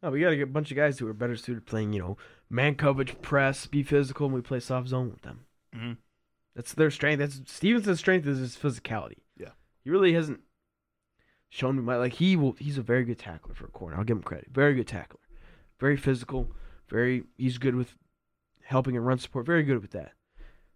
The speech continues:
Speaker 1: But when it comes to just straight coverage and, like, thinking,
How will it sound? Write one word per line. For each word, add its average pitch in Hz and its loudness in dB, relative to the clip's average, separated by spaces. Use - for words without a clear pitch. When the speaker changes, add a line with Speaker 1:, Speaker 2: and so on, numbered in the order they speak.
Speaker 1:
But 101 -2
when 110 0
it 120 -4
comes 160 0
to 117 -6
just 131 -8
straight - -6
coverage 143 0
and, 110 -6
like, 87 -12
thinking, 147 -4